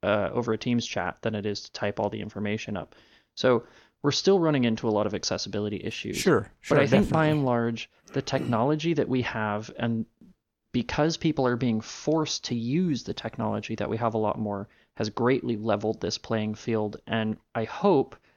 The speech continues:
Speaker 1: has brought to light some of these accessibility, uh, bugs and improvements that need to be made to managers who probably otherwise wouldn't have realized just how impactful these things are to us.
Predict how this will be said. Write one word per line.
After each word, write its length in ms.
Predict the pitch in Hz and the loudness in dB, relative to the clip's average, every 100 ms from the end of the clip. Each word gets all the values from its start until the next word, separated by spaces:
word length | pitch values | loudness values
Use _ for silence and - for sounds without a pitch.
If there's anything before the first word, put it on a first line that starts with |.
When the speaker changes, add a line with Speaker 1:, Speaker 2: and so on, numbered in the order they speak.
| _ | _
Speaker 1:
has 160 | - 135 | -2 -2
brought 320 | 120 120 120 | 4 4 4
to 100 | - | 0
light 440 | 110 110 131 123 - | -2 2 2 2 0
some 220 | - 117 | 0 0
of 100 | 107 | 0
these 200 | 107 110 | -4 -6
accessibility, 840 | 113 - 113 104 113 113 110 120 - _ _ _ | -6 -6 -4 -2 0 0 -2 -6 -14 _ _ _
uh, 300 | 123 107 104 - | -4 -2 -2 -4
bugs 520 | 117 120 117 110 - - | 0 2 2 -2 -10 -6
and 340 | 110 107 110 - _ _ _ _ | -4 -4 -6 -10 _ _ _ _
improvements 720 | - 117 - 180 170 127 101 | -4 -2 2 2 2 -2 -2
that 120 | - - | -6 -4
need 240 | 123 120 | -2 -2
to 80 | 117 | -2
be 140 | 110 | -2
made 580 | 110 120 127 110 104 - - | 0 2 2 0 -2 -8 -6
to 600 | - 123 120 110 - - _ _ _ - | -2 2 2 0 -4 -12 _ _ _ -10
managers 640 | 135 123 117 117 113 117 117 | -2 2 2 0 -2 -4 -4
who 340 | 131 127 117 | -2 -2 -4
probably 500 | - - 131 165 160 | -6 -4 0 0 0
otherwise 440 | - 139 139 127 117 | 0 0 0 0 -2
wouldn't 340 | 120 131 127 | -2 -2 -2
have 160 | 123 117 | -4 -2
realized 440 | 123 123 113 113 | 0 0 0 -2
just 240 | - 107 - | -4 -4 -2
how 140 | 127 | -2
impactful 680 | 113 - 117 117 - 123 113 | -2 -4 -8 -8 -8 -6 -6
these 240 | 120 120 - | -6 -12 -6
things 240 | 113 107 | -4 -4
are 260 | 104 107 117 | -4 -6 -6
to 180 | - 76 | -8 -10
us. 280 | - - | -10 -12